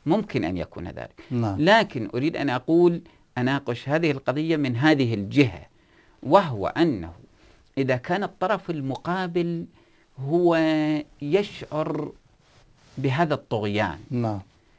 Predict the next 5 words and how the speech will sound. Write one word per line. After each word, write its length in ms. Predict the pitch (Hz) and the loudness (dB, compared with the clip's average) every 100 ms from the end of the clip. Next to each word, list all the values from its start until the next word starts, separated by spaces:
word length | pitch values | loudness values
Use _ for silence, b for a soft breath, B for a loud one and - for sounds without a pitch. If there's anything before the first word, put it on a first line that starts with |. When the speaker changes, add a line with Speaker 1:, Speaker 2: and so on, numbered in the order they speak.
| _ _ - | _ _ -4
Speaker 1:
ما 400 | 147 196 247 170 | 0 4 6 4
لم 420 | 113 110 90 78 - _ _ - - - | 2 -2 -2 -8 -16 _ _ -20 -12 2
تقنع 460 | 247 247 175 - | 2 2 0 0
الطرف 420 | 123 - 131 120 120 | -2 0 0 0 -4
الآخر 640 | - 180 160 - 104 | 4 4 4 0 -6